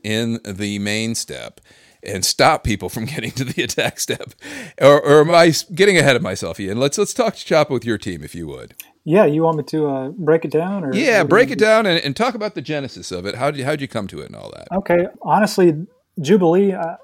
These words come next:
Speaker 2: I like her on all versions, and she was, I really wanted to just brew a Jubilee team, and everybody was doing Jubilation Lee, what, you know, when she attacks, plus one for each other bolt die.
Speaker 1: Right.
Speaker 2: And, I mean, that's,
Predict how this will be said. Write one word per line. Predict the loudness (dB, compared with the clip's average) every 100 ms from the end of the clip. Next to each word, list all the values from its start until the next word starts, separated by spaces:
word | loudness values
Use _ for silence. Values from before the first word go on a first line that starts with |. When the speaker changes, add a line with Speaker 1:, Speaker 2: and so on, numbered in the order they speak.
| -6
Speaker 2:
I |
like | 0 0 0
her | -2
on | -2
all | -2
versions, | 0 0 0 -4 -6 -6
and | -6
she | -2 0
was, | 0 0 -2 -6 -12 -14 -16 _ -20 -20 -20 _ _ 0
I |
really | 4 4
wanted | 4 0 -2
to | -8
just | -4
brew | -2
a | 0
Jubilee | -2 -2 -4
team, | -4 -10 -12 -14 _ -8
and | -4 -2
everybody | 0 2 2 2
was | 0 -2
doing | -2 -4 -4 -4 -6 -8 _
Jubilation | -4 0 0 0 -4 -8
Lee, | -4 -2 0
what, | 0 -2 -6 -10 _
you | -10
know, | -6 -6 -8 -12 _
when | -8 -8
she | -6
attacks, | -6 -2 -2 -2 -6 -16 -18 _ _ _
plus | -6 -4
one | -6 -6
for | -6
each | -6
other | -4 -6
bolt | -4 -4 -4
die. | -6 -6 -6 -6
Speaker 1:
Right. | -2 0 -2 -6
Speaker 2:
And, | -8 -8
I | -6
mean, | -6 -2
that's, | -4 -4 -16